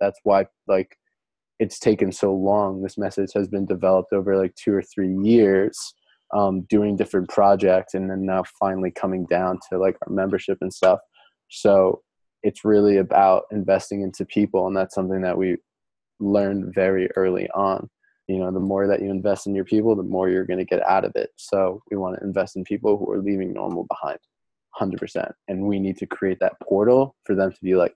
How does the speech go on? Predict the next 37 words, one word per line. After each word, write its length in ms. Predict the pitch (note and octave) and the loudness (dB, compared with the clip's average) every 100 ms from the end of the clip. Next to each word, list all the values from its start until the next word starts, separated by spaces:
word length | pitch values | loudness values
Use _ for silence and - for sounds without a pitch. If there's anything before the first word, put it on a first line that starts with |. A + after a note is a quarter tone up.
| - | -6
"I 140 | E2+ | -4
am 240 | F2 F#2 | -4 -6
not 280 | F#2 F2+ F2 | -4 -4 -4
normal. 520 | F#2+ F#2+ F#2+ G2+ A2 _ _ _ - | -4 -2 0 -2 -4 _ _ _ -8
I'm 140 | F#2 | -6
leaving 220 | F#2 F#2 F#2+ | -2 -2 -2
that 140 | F2+ | -6
shit 140 | F2 | -8
behind." 320 | - - - - _ - | -12 -14 -16 -16 _ -12
And 160 | F2+ | -6
that's 240 | F2+ F2+ - | -4 -4 -4
who 160 | G2 | -4
we 300 | F2+ F#2 F2+ - _ _ - | -2 -2 -4 -8 _ _ -4
give 140 | G2+ | 0
our 100 | G2 | 0
time 240 | - G2+ | 0 0
and 80 | G#2 | -2
attention 340 | G2+ A2+ - F2+ | -2 -4 -4 -8
to, 120 | - - _ - - _ | -8 -12 _ -8 -8 _
um, 380 | F#2+ F2+ E2+ F2 _ | -2 -2 -4 -10 _
because, 380 | F#2 - F2+ - - | -8 -2 -4 -4 -14
you 140 | G2 G2 | -6 -4
know, 200 | F2+ - - | -4 -6 -10
time 240 | - E2+ F2 | -8 -6 -6
is 60 | |
your 120 | F2+ F2 | -8 -10
most 180 | F2 | -6
valuable 360 | F2 G1+ G1+ - - | -2 -2 -4 -10 -10
commodity. 460 | - E2+ - - _ - - - - _ _ _ | -6 -6 -6 -12 _ -14 -12 -12 -16 _ _ _
And 400 | G#2+ A2 A2 A2 - - _ _ - | 0 2 2 0 -4 -20 _ _ -10
before, 920 | A#2 - - C#3+ D3 C3+ A#2+ C3+ C#3+ - _ _ _ - | -10 -6 4 6 8 8 8 6 2 -16 _ _ _ -6
I 100 | G#2+ | -2
wanna 160 | A2+ G#2 | -2 -2
say 120 | A2 | -4
one 240 | G2+ G#2+ | -4 -4
last 300 | G#2 G2 - | -4 -6 -8
thing. 260 | G2 F#2+ | -8 -8